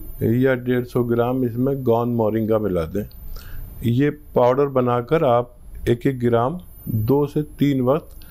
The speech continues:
खाने से पहले, अ, खाया करें और गर्म पानी पिएं तो आपके लिए बहुत बेहतर होगा। ये सब raw material आप लेंगे और इसके ख़त्म होने से पहले आपको फ़ायदा होना मुमकिन है।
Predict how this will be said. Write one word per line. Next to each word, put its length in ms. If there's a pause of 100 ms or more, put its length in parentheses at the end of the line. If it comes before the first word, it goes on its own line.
(400)
खाने 320
से 160
पहले, 360
अ, 720
खाया 260
करें 320
और 160
गर्म 340
पानी 300
पिएं 320
तो 140
आपके 300
लिए 180
बहुत 340
बेहतर 400
होगा। 300 (640)
ये 300
सब 320
raw 120
material 500
आप 240
लेंगे 320
और 140
इसके 240
ख़त्म 340
होने 380 (420)
से 140
पहले 420
आपको 380
फ़ायदा 440
होना 380 (160)
मुमकिन 360
है। 280